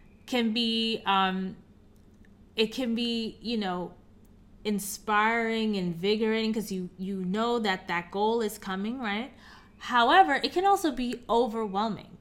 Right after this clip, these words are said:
getting started, right? There are a lot of things that, um, the body will do that m-, will, may make you feel like you're on the wrong track when it <laughs> comes to intermittent fasting, like physical pain. I've been there, right?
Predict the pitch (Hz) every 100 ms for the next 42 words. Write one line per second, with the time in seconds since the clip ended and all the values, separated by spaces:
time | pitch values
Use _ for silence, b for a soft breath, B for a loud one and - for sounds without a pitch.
0 | - 190 175 160 - 123 82 - - -
1 | 190 175 180 175 - 220 214 208 220 269
2 | 294 240 233 220 185 170 170 - B B
3 | B - 202 190 190 185 185 - 185 196
4 | - 208 214 190 220 262 254 233 185 226
5 | 262 247 208 202 196 196 202 208 196 196
6 | 220 254 285 247 233 226 220 233 254 220
7 | 208 185 - 202 208 208 202 175 165 175
8 | 190 208 214 214 214 233 185 131 - 202
9 | 233 226 226 247 226 - 214 - 214 202
10 | 190 - 185 180 165 165 - - 185 170
11 | 175 - B B B - - 277 269 247
12 | 226 220 254 190 151 - - 196 214 190
13 | 202 190 156 - - - - 165 165 165